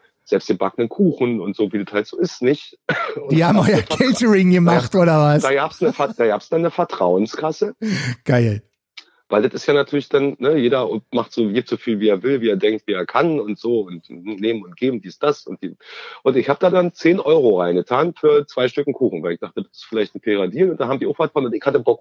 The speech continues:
Speaker 1: auf Kuchen. Den hätt's nämlich sonst nicht gegeben. So.
Speaker 2: Ja, siehst du?
Speaker 1: Ja, und das, so.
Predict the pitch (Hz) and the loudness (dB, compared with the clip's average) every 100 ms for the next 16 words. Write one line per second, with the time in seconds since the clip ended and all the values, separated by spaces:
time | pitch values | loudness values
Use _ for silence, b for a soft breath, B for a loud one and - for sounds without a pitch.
0 | - - 117 98 82 - b b b 131 | -4 0 0 0 -6 -14 b b b 0
1 | 117 123 - 147 165 208 262 113 92 85 | 2 0 0 -2 0 0 0 0 -4 -8
2 | 73 _ _ _ _ - 95 - 151 131 | -10 _ _ _ _ -4 -2 2 4 4
3 | 101 - _ - 139 - 277 120 80 98 | 0 -8 _ 0 0 2 2 2 -2 -6
4 | 95 110 - 117 110 104 | -6 -8 -8 -8 -2 -2